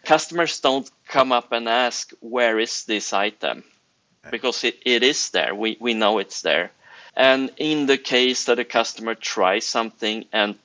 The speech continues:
Speaker 1: put it back somewhere else, we have this Geiger functionality that lets us find that article and sell it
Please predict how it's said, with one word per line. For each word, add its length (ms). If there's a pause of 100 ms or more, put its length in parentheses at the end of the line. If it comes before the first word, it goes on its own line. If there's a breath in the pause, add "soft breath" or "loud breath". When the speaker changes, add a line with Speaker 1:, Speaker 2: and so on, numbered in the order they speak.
(320)
Speaker 1:
put 200
it 140
back 300
somewhere 440 (140)
else, 320 (340)
we 140
have 220
this 260
Geiger 760
functionality 880
that 200
lets 260
us 180
find 640
that 200
article 680 (480 loud breath)
and 140
sell 320
it 180